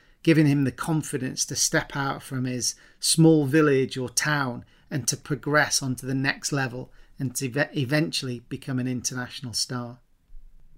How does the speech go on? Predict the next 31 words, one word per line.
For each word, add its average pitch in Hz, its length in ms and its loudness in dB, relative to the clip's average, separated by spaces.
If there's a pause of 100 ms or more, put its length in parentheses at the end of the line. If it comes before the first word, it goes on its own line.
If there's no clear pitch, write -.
But - 300 -2
Boris 170 320 2
makes 156 260 -4
a 131 60 -8
great 147 420 -4
point 139 400 0
that 143 140 -6
there's 151 140 -2
a 147 60 -4
fine 160 380 -2
line 151 360 2
between 135 360 -4
confidence 127 720 -4
and 127 100 -6
arrogance. 127 600 -6 (480)
I'd 175 160 2
say 175 180 6
that - 220 -4
confidence 135 760 -2
is 127 160 -4
developing 135 880 -4 (100)
a 135 60 -6
really 147 480 4
objective 135 720 -4
and 123 200 -4
rational, 143 600 0 (420)
unshakable 160 800 2
belief 135 540 -4
that 139 140 -6
you 135 140 -4
can 127 360 -4